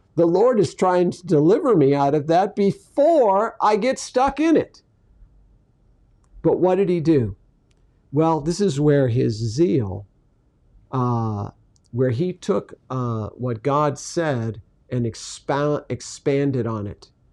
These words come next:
and turned it into something that God didn't say. God did never say, "Call him to die for him,"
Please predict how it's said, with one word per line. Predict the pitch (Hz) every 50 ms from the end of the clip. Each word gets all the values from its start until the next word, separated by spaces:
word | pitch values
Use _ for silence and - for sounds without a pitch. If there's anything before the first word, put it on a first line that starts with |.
| _ _ _ _ _ _
and | - 120 127 120 123
turned | - 147 147 147 147 147
it | 143 127
into | 135 131 123 120 120
something | - - - 127 135 127 - 131 123 120
that | 113 104 - -
God | 123 117 123 117 107
didn't | 120 113 104 104 95
say. | - - 135 135 120 - _ _ _ _ _ -
God | 151 151 160 247 294 185
did | 165 147 123 131
never | 135 143 151 160 185 196 175 - 98
say, | - - - - - 139 139 143 135 120 110 104 - _ _ _ _ -
"Call | - 156 147 143 151 156 139
him | 135 143 131 123 120 -
to | - 117
die | 101 101 - - 117 113 123 151 202 202
for | - - 127 117 110
him," | 104 104 98 101 98 117 135